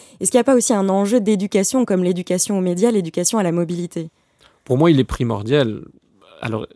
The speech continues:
Speaker 2: parce que il est évident que les pouvoirs publics doivent investir dans le transport public, changer, comme on l'a dit, la manière dont la ville est organisée, son espace public est, est, est, est géré.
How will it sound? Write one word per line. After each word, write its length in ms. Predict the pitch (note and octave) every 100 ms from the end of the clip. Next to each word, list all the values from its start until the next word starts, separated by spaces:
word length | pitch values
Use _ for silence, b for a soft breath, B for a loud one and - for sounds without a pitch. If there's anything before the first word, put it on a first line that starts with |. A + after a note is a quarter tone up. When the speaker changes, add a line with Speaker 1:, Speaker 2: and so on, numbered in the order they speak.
| _ -
Speaker 2:
parce 220 | A#2 -
que 320 | - A2 A#2 A#2
il 200 | B2 B2+
est 40 |
évident 380 | A#2 A#2+ C#3 C3+
que 80 | B2
les 60 |
pouvoirs 240 | A2 A2+ -
publics 260 | A2+ B2+
doivent 420 | A#2 A2+ G#2+ A2 -
investir 480 | A2 G#2 - D3 C3
dans 100 | B2+
le 60 |
transport 400 | - B2 - A2+
public, 360 | A#2+ A#2 B2+ B2
changer, 500 | - A2+ G#2+ B2 A2 b b b
comme 160 | A#2
on 80 | A2+
l'a 140 | G#2+
dit, 260 | G#2+ B2+ A#2+
la 120 | A2
manière 300 | A2 A#2 A#2+
dont 120 | A2
la 100 | G#2+
ville 160 | G#2+ A#2
est 160 | A2 G2+
organisée, 460 | G#2 G#2+ G#2+ B2+
son 180 | A2+ A2
espace 320 | G#2+ - A2
public 400 | - A2 A#2+ B2
est, 180 | - - -
est, 280 | A2+ - -
est, 340 | - - -
est 20 |
géré. 440 | A#2 A2+ A2 E3